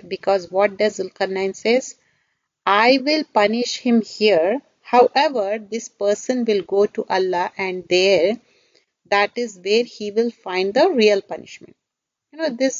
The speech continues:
world is temporary, so. But ayah number eighty-eight onwards, "But as for the one who believes and does righteousness." So here righteousness, he will have a reward of paradise and we will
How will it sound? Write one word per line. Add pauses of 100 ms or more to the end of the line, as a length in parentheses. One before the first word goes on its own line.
world
is (140)
temporary,
so. (2250)
But
ayah
number (140)
eighty-eight
onwards, (400)
"But (220)
as
for
the (100)
one (100)
who (140)
believes (440)
and
does
righteousness." (540)
So
here
righteousness, (120)
he
will
have
a
reward
of (140)
paradise (180)
and
we
will